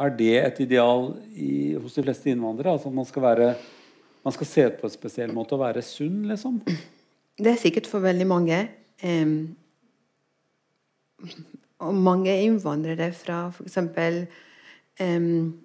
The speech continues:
Speaker 2: Øst-Europa, de, spesielt kvinner, de er veldig opptatt av utseende og alle de tingene. Mens, men det spørs hva du kommer fra. Em, hvis, for noen år siden var jeg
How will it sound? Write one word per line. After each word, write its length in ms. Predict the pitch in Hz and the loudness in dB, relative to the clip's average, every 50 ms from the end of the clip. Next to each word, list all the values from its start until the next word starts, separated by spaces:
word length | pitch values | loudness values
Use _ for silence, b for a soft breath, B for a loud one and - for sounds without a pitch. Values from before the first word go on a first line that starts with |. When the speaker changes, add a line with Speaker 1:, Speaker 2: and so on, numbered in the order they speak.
| _ - 226 | _ -8 -6
Speaker 2:
Øst-Europa, 800 | 220 - - - - 175 170 170 180 165 170 - 214 226 262 269 262 | -6 -6 -6 -2 0 0 2 2 2 0 0 -2 0 0 0 0 2
de, 160 | 247 233 226 - - - - _ - - | 0 0 0 -2 -6 -12 -20 _ -20 -20
spesielt 380 | - - - 214 226 202 202 - | -20 -12 -6 -2 -2 -2 -2 -2
kvinner, 320 | - 196 190 190 220 247 269 | -2 -2 0 0 2 2 2
de 60 | 254 | 2
er 140 | 220 202 196 | 2 0 0
veldig 380 | 214 214 202 156 156 156 147 190 | 0 2 2 2 0 0 0 -2
opptatt 360 | 226 - - - 269 254 254 233 | -2 -2 -4 -4 -4 -2 -2 -2
av 160 | 208 196 190 - - | -2 -2 -4 -4 -4
utseende 640 | - 226 220 - - 185 170 160 156 160 160 160 160 | -6 -6 -6 -6 -8 -6 -6 -4 -4 -2 -2 -2 -2
og 380 | 170 170 170 180 180 180 - - | -2 -2 -2 -4 -6 -6 -8 -8
alle 300 | - - 190 180 175 175 | -6 -4 -4 -2 -2 -2
de 80 | 170 175 | -2 -4
tingene. 240 | 175 160 165 151 - B B B B B B B B B B B B - 214 | -4 -4 -4 -6 -8 B B B B B B B B B B B B -2 2
Mens, 380 | 214 208 214 226 220 - - - - - _ _ _ _ _ _ _ _ _ _ _ _ _ _ _ - | 4 4 6 4 4 0 -4 -10 -12 -20 _ _ _ _ _ _ _ _ _ _ _ _ _ _ _ -2
men 160 | 226 226 214 | -2 0 4
det 140 | 233 240 233 | 4 4 2
spørs 300 | - - - 285 285 - - | 2 -2 -2 -2 -2 0 0
hva 80 | 240 | 0
du 80 | 220 214 214 | 0 0 -2
kommer 220 | - 214 214 214 208 | -2 -2 -2 -4 -4
fra. 220 | - - 254 180 - - - _ _ _ _ _ _ _ b b b b b b b b b b b _ - | 0 0 0 0 0 -6 -12 _ _ _ _ _ _ _ b b b b b b b b b b b _ -4
Em, 460 | 220 220 214 208 202 202 196 190 - - - - 220 | -2 0 2 2 2 2 0 -2 -4 -6 -8 -2 2
hvis, 240 | 262 277 269 269 - - - - - _ _ _ _ _ _ _ _ _ _ | 4 4 4 2 -2 -12 -14 -18 -20 _ _ _ _ _ _ _ _ _ _
for 160 | - - 240 240 | -6 0 2 4
noen 160 | 247 233 220 | 6 6 4
år 80 | 220 | 4
siden 220 | 220 254 226 220 202 | 4 2 2 2 2
var 100 | 190 180 | 2 2
jeg 240 | 180 185 180 185 | 2 2 2 0